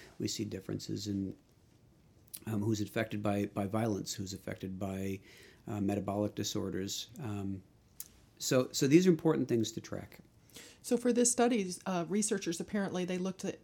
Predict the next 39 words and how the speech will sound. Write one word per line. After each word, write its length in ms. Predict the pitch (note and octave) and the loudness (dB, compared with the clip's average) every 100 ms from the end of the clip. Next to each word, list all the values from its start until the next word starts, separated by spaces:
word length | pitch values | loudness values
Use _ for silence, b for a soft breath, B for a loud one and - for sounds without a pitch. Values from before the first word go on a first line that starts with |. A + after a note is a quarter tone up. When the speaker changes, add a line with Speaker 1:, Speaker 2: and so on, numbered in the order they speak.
| - | -6
Speaker 2:
uh, 240 | D#3+ C#3 | -4 -4
from 240 | - D#3+ | -2 0
nineteen 320 | D#3+ G3 A3 A#3+ | 0 0 2 4
fifty-nine 580 | B3 B3+ A#3+ G3 G3 | 4 2 2 2 0
to 80 | F3+ | 0
twenty 360 | C3+ - F#3 F3+ | -4 -4 -4 -2
seventeen. 880 | - F#3+ F3+ F3 - G3+ E3+ D3+ | -2 -2 -4 -4 -2 -2 -2 -4
So 160 | D#3+ F3 | -4 -2
it's 140 | E3 | -2
a 60 | D#3+ | -4
big 340 | D#3+ F#3+ F#3+ | -2 -2 -2
number 260 | F3 E3+ D#3+ | -2 0 0
of 100 | D#3 | 0
years, 360 | D#3+ E3+ D3+ E3 | 2 2 2 0
more 140 | D#3 | 0
than 120 | C3 | 0
Speaker 1:
Mm-hmm. 40 | F#3+ | 0
Speaker 2:
fifty 200 | E3 G3+ | -2 -2
years. 420 | F#3 D#3+ D#3 D#3+ B B B B | 0 2 0 -4 B B B B
So 180 | - G3 | -2 2
in 80 | F3+ | 4
nineteen 380 | F#3+ A3 A#3+ A3 | 4 4 4 2
fifty-nine, 640 | A#3 A3+ G#3+ G3+ F3+ F3 | 0 0 0 2 2 0
life 220 | E3 F3+ | 0 -2
expectancy 720 | F3 - - D#3+ D#3+ D#3 E3+ | -4 -6 -6 -6 -6 -4 -2
was 160 | D3 D#3 | -2 -2
sixty-nine 640 | - E3 - F#3 E3 E3 | -4 -4 -4 -4 -2 -4
point 300 | - D3 - | -4 -8 -8
six 420 | - A#3 B3 - | -4 -2 0 -2
years. 480 | D#3+ D3 D3+ A3 - B B B B - | 0 0 0 -4 -6 B B B B -8
In 180 | E3+ D#3 | -2 -2
twenty 260 | D#3+ F#3 F3 | -2 0 0
fourteen, 680 | - F3+ - - A3 G3+ F3 | 0 0 0 -2 0 0 0
it 100 | - | 0
was 140 | E3+ | -2
seventy-eight 640 | - F3+ F#3 F3+ E3 E3 - | 0 -2 -2 -2 -2 -2 -4
point 280 | - D3+ | -6 -4
nine 360 | E3 D#3+ F#3+ A3 | -4 -2 0 0
years. 520 | E3 D3 D3 F3 - | 0 -2 -2 -4 -8